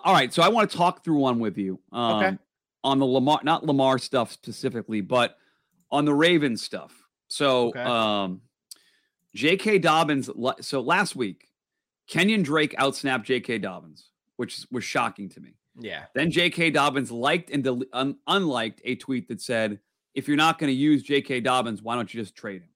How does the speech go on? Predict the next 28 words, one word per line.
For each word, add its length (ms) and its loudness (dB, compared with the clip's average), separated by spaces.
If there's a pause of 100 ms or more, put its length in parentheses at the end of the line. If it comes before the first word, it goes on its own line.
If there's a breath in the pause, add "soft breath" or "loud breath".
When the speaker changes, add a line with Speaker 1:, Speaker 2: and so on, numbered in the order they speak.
(460)
Speaker 1:
So 340 0
I 140 4
don't 100 4
know 80 4
what's 200 0
going 220 0
on 200 0
there. 240 -2
Maybe 240 0
they'll 120 2
try 160 -6
to 80 -2
get 160 -2
him 80 -2
more 200 -4
involved, 400 -10 (440)
but 220 2
it 100 -2
doesn't 280 2
look 120 2
like 140 0
Rashad 400 0
Bateman's 320 -2
gonna 160 -6
play 400 -2
in 140 -6
this 160 -10
game. 240 -20